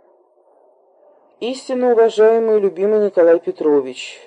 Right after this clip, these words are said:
письмо ваше вызвало те самые чувства, которые вы им, вероятно, и хотели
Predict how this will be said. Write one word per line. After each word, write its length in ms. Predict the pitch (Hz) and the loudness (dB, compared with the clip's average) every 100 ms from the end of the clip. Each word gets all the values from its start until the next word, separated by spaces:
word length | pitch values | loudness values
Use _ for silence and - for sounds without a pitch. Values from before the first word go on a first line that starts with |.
| _ | _
письмо 440 | 196 - 233 247 | -16 -10 -4 -2
ваше 340 | 233 208 185 180 | 2 0 0 -2
вызвало 440 | 196 190 190 185 | -2 -2 -2 -4
те 180 | 180 196 | -4 -8
самые 420 | 190 190 180 160 | -4 -4 -2 -4
чувства, 440 | 156 185 208 - 202 | -6 -8 -8 -6 -4
которые 500 | 175 165 165 170 165 | -4 -4 -4 -4 -4
вы 220 | 170 190 | -4 -4
им, 300 | - 180 170 | -6 -8 -4
вероятно, 840 | 170 160 147 160 202 202 202 190 - _ _ _ - | 0 0 0 0 -2 -2 -6 -6 -10 _ _ _ -18
и 80 | |
хотели 720 | 175 185 175 214 214 202 202 | -4 -4 -2 -2 0 2 0